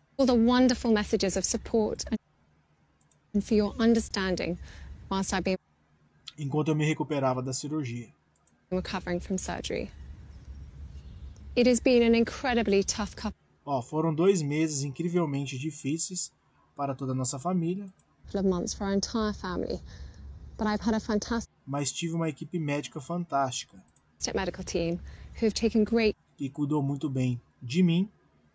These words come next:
Speaker 2: e sou muito grata a isso.
Speaker 1: care of me, for which I'm so grateful.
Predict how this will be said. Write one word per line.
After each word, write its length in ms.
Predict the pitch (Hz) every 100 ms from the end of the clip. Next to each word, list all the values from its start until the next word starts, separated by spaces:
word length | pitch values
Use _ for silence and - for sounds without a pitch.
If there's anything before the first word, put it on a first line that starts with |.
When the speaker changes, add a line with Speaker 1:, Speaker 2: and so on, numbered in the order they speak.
| _ -
Speaker 2:
e 120 | 208
sou 280 | 185 - 170
muito 320 | 160 160 180
grata 540 | 160 135 139 143 147 139
a 140 | 156 156
isso. 460 | 156 175 - - _ _ _ _ _ _ -
Speaker 1:
care 300 | - - 165
of 140 | 165 -
me, 140 | 160
for 180 | 175 180
which 240 | 196 -
I'm 180 | - 190
so 260 | - 196 185
grateful. 520 | 175 - - -